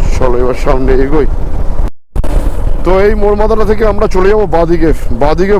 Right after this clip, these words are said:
বর্ধমান হচ্ছে পঞ্চান্ন কিলোমিটার। তো এই যে উপর দিয়ে হাইওয়েটা বেরোচ্ছে, এই হাইওয়েতে আমরা কানেক্ট করব, কিন্তু আমাদের এটা কানেক্ট করতে গেলে আমাদের উঠতে হবে এই বাঁদিক দিয়ে, রাস্তা দিয়ে গিয়ে আমাদের হাইওয়েতে উঠতে হবে। চলো, হাইওয়েটার আগে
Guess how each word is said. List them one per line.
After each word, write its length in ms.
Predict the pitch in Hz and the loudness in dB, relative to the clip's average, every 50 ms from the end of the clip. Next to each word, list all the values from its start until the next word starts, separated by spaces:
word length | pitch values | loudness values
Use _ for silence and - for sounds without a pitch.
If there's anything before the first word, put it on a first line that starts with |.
| 156 | 0
বর্ধমান 360 | 151 156 160 165 175 185 196 190 190 | 0 0 0 0 0 0 0 0 0
হচ্ছে 180 | 180 - 208 190 165 | 0 -2 -2 -2 0
পঞ্চান্ন 360 | 175 170 165 - 185 190 190 202 185 - | 0 0 0 0 0 0 0 -2 -2 0
কিলোমিটার। 400 | 185 175 165 147 135 120 113 113 - - - - - - - - - - - - - - - - - - - - - - - - - - - - - - - | 0 0 0 0 0 0 -2 -2 -2 -2 -2 -2 0 0 0 0 0 -2 -2 0 0 0 0 0 -2 -2 -4 -2 -4 -2 -2 0 0 0 -2 0 0 -2 0
তো 80 | - 120 113 98 - - 123 | 0 -2 -2 0 -2 -2 0
এই 80 | 127 131 135 | -2 0 0
যে 60 | 160 156 139 - - - | -2 -2 -2 -4 -2 -2
উপর 160 | 117 143 127 123 | -2 -2 0 0
দিয়ে 140 | 139 143 127 110 | 0 0 0 0
হাইওয়েটা 400 | 123 127 135 143 151 147 139 156 135 | 0 2 2 2 2 0 0 0 0
বেরোচ্ছে, 280 | 143 143 156 151 - 196 170 | 0 0 -2 -2 -2 -2 -2
এই 40 | 151 131 | 0 0
হাইওয়েতে 360 | 131 131 139 147 151 156 156 175 175 | 0 0 0 0 0 0 0 -2 -2
আমরা 140 | 160 160 160 - | -2 -2 -4 -4
কানেক্ট 240 | - 147 135 131 - - | -4 -4 -6 -6 -6 -4
করব, 160 | - 143 151 202 240 - - - - - - - - - - | -4 -2 0 -2 -2 -2 -2 -4 -2 -2 -2 -4 -2 -2 0
কিন্তু 140 | 147 139 156 151 | 0 0 2 2
আমাদের 160 | 151 156 160 156 | 0 0 0 -2
এটা 80 | 151 101 131 | -4 -4 -4
কানেক্ট 220 | 143 139 156 147 - - | -2 -2 -2 -2 -2 -2
করতে 160 | 156 - - 160 | -2 -2 0 0
গেলে 120 | 170 170 156 | 0 0 0
আমাদের 200 | 147 151 151 160 151 143 | 0 0 0 0 0 -2
উঠতে 180 | 120 - - 147 151 | -4 -2 -2 -2 0
হবে 120 | 151 185 180 | 0 0 -2
এই 60 | 147 123 | 0 0
বাঁদিক 220 | 127 127 127 143 135 131 | -2 0 0 -2 0 0
দিয়ে, 120 | 147 147 127 | 0 2 2
রাস্তা 220 | 135 123 - 135 135 | 0 -2 -2 -2 0
দিয়ে 140 | 143 135 120 127 | 0 0 -2 -2
গিয়ে 180 | 147 156 165 208 226 - - - - - - - - 135 | 0 2 2 2 0 -4 -10 -12 -12 -10 -10 -8 -4 -2
আমাদের 240 | 131 131 131 147 143 107 | -2 0 0 0 0 0
হাইওয়েতে 380 | 117 120 120 123 123 120 117 135 120 | 0 0 0 0 0 0 0 0 -2
উঠতে 180 | 104 - - - 104 | -2 -2 -4 -6 -6
হবে। 160 | - - 123 - - - - - - - - - - - - | -6 -6 -6 -6 -6 -6 -4 -4 -4 -4 -4 -6 -6 -2 -2
চলো, 240 | 151 127 123 - 110 - - - - - - - - - - - - - - - - - - - - | -2 -2 -2 -2 -4 -4 -6 -6 -8 -8 -8 -6 -6 -6 -6 -6 -6 -6 -6 -4 -4 -4 -4 -4 -2
হাইওয়েটার 420 | 120 123 135 143 156 156 175 160 143 139 | 0 0 0 0 0 0 0 -2 -2 -2
আগে 140 | 139 156 | -2 -2